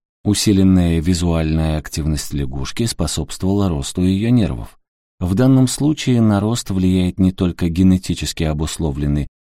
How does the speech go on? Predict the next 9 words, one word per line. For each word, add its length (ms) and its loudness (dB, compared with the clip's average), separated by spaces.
хемотаксис, 840 -4
как 320 -4
предполагал 640 0
Сперри, 500 0
активность 760 0
самого 420 2
нейрона, 720 -2
его 460 -4
опыт 400 -8